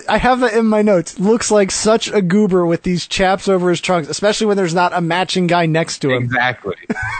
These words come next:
Speaker 2: And, and so, no, and it's funny enough that you mentioned that because that's exactly how Farouk and Bradshaw kinda come together, is it was,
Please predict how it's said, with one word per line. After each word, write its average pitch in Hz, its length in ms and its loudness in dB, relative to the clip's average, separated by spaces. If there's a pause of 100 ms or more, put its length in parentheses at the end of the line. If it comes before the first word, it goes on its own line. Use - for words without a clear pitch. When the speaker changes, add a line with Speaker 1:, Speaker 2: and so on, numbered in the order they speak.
(120)
Speaker 2:
And, 143 160 -2
and 156 180 -2
so, 185 80 -2
no, 208 200 2
and 143 100 2
it's 127 100 -2
funny 170 160 0
enough 160 160 0
that 143 140 -4
you 127 80 0
mentioned 170 260 0
that 123 80 0
because 117 420 -2 (800)
that's 123 220 -2
exactly 120 420 -2
how 135 120 0
Farouk 135 440 0
and 131 140 0
Bradshaw 135 800 2 (920)
kinda 135 400 0
come 139 380 -2
together, 151 480 0
is 104 220 -4
it 113 80 -4
was, 104 440 -6